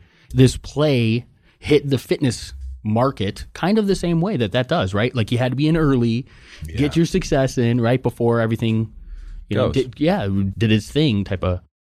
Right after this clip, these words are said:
Speaker 2: And again, guys, we're coming from a position of analyzation here. Not, I mean, this worked well for many people, and this is why, this is why it rose.
Speaker 1: Correct.
Speaker 2: Okay? Now let's think about it from the consumer coming in as the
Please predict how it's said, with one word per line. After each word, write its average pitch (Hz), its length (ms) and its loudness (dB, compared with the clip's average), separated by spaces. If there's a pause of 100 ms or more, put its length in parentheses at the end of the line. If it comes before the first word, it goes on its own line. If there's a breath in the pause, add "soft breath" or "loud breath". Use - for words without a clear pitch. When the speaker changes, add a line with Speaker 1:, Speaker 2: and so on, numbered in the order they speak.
(220)
Speaker 2:
And 101 100 0
again, 117 280 2
guys, 95 300 2
we're 92 100 -2
coming 135 300 0
from 131 240 0
a - 40 -8
position 101 480 0
of 85 200 0
analyzation 95 880 0
here. 113 260 2
Not, 87 380 -2
I 76 80 -6
mean, 92 160 2
this 101 260 0
worked 110 260 0
well 113 340 2
for 90 340 0
many 92 320 0
people, 80 480 -2
and 92 320 2
this 101 180 -2
is 101 100 0
why, 92 520 0
this 113 260 2
is 117 140 0
why 95 280 2
it 90 160 0
rose. 80 520 -2
Speaker 1:
Correct. - 200 -2
Speaker 2:
Okay? 87 160 2 (960)
Now 123 200 0
let's 135 160 0
think 196 100 -4
about 147 140 4
it 131 60 4
from 131 100 -2
the 107 60 0
consumer 127 420 0
coming 104 300 0
in 87 300 2
as 92 280 0
the 95 340 0